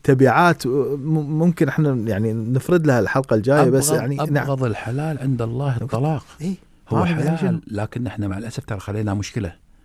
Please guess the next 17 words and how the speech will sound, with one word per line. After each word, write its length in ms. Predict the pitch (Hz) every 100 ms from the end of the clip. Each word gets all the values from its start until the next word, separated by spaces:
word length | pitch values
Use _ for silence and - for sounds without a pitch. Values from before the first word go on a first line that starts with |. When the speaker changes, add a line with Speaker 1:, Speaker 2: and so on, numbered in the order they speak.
| _ _ _ - - _ _ _
Speaker 2:
أنا 340 | 113 113 104 120
دائمًا 340 | 127 127 127
أنصح 280 | 123 - -
الزوجين، 500 | 101 104 101 95 87 -
أقول 280 | 120 123
لهم: 160 | 110 98
"دير 200 | 113 113
بالكم 460 | 104 101 - 110 110
عند 180 | 107
الانفعال 600 | 107 98 101 95 110 98
لا 120 | 107 135
تاخذ 280 | 95 -
قرار، 360 | 82 85 82 82 - _ - - - -
وحتى 340 | - - 139 127
لو 100 | 123
تبي 220 | - 107
تطلق 420 | - 117 110 135